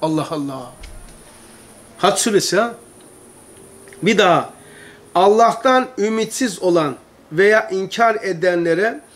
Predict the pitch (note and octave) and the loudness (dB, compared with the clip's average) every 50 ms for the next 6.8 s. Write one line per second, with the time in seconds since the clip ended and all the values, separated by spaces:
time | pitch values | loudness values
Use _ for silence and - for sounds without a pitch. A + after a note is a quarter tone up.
0 | - - - - - _ _ - D3+ C#3 F#3+ G3 G3+ G#3+ G#3+ G#3+ G#3 C4 B3 G3+ | -20 -20 -20 -20 -20 _ _ -12 -6 -4 -2 2 4 4 4 4 2 0 0 0
1 | G#3 F3 - - E3+ F#3 F#3+ - - B3+ C4 B3 - - - G#3+ G3 E3+ E3+ F3 | -2 -2 -2 -2 -2 -2 -2 0 -2 -4 -4 -4 -4 -6 -6 -6 -6 -2 -2 -2
2 | D#3 C#3 - - - F#3+ F#3+ F#3+ - - B3 A#3+ A3 G3 F3 E3+ A3 A#3+ B3+ C4 | -2 -2 -4 0 2 2 2 2 0 -4 -2 0 0 0 0 0 0 -2 -2 -4
3 | C4 - - _ _ _ _ _ _ _ _ _ _ - - - G3+ A3 G#3 - | -6 -12 -18 _ _ _ _ _ _ _ _ _ _ -16 -8 -6 -4 -4 -4 -4
4 | - - A3+ A#3+ B3+ B3 G3 G#3 G3 E3+ D3 C#3+ G3 G#3 G3+ F#3+ E3+ G3+ G#3 A3 | -2 0 2 2 2 2 2 2 0 0 -2 -4 -4 -4 -4 -2 -2 0 2 2
5 | A#3 A#3+ A3 F3 D#3+ G3 G3 G3 E3 D#3+ G3 F#3 G3 F#3 F3 F3 D#3 C#3 C#3+ D#3+ | 2 2 0 -2 -4 -4 -4 -4 -4 -4 -4 -4 -4 -2 0 0 0 -2 -2 -4
6 | F#3+ F#3+ E3 A3 G#3+ G#3+ G3+ - - D3+ B2+ - - - - | -2 0 2 4 4 4 2 -2 -6 -10 -12 -12 -14 -16 -18